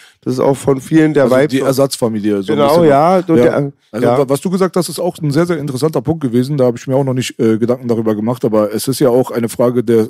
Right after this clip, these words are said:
Speaker 2: also dieser einfache Weg, das ist auch nochmal, glaub ich, ein sehr, sehr wichtiger Punkt, den du gerade aufgebracht hast. Weil wenn man sich mal anguckt, wie die Gesellschaft sich auch entwickelt hat, da würde deine Theorie ja dann total Sinn machen. Weil ich meine, letztendlich haben wir es auch mit einer Zivilisation zu tun, die das Drive-In vorzieht, anstatt dem Zuhause kochen.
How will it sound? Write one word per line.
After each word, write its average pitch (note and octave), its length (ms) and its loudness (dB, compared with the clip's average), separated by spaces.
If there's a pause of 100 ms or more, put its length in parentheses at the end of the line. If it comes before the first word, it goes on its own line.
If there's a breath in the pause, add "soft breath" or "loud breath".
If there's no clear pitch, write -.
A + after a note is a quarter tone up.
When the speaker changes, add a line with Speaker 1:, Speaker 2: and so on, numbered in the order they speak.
Speaker 2:
also A2+ 180 0
dieser A#2+ 300 -2
einfache F#3+ 520 0
Weg, G#3+ 300 -4 (140)
das A#2+ 160 -4
ist B2+ 140 -16
auch D#3+ 140 0
nochmal, C#3+ 180 -2
glaub C3+ 220 -2
ich, - 80 -10
ein B2+ 100 -6
sehr, C#3 140 2
sehr B2+ 140 -2
wichtiger B2+ 280 -4
Punkt, E3+ 240 -4
den A2+ 80 -6
du G#2+ 60 -4
gerade G2+ 200 -2
aufgebracht G2+ 800 -6
hast. C#3+ 180 -2
Weil G#2+ 160 2 (360 loud breath)
wenn A2 100 0
man B2+ 120 0
sich B2 140 -6
mal A2 120 -4
anguckt, B2 320 -8
wie A2+ 60 -8
die A2 80 -8
Gesellschaft A#2 460 -4
sich B2 180 -6
auch A#2 100 -2
entwickelt A2+ 400 -2
hat, C#3+ 260 -2
da G#2+ 180 -2
würde B2 180 0
deine A2+ 220 0
Theorie A#2+ 320 -2
ja A#2+ 80 2
dann A2+ 200 -2
total A2+ 280 -6
Sinn D#3+ 140 -2
machen. F#2+ 260 -6
Weil G2 180 -2 (440 loud breath)
ich - 100 -14
meine, B2+ 180 2
letztendlich D3+ 460 0
haben D3 120 -2
wir D3 60 0
es B2+ 80 -4
auch C3+ 240 -2
mit B2+ 220 -2
einer A#2 440 0
Zivilisation C3 640 0
zu D3 100 -8
tun, D3+ 240 0
die B2+ 120 -2
das A#2+ 180 -4
Drive-In C#3+ 540 0
vorzieht, D3+ 520 -2
anstatt B2+ 400 -4
dem A#2+ 120 0
Zuhause A#2+ 340 -2
kochen. - 340 -12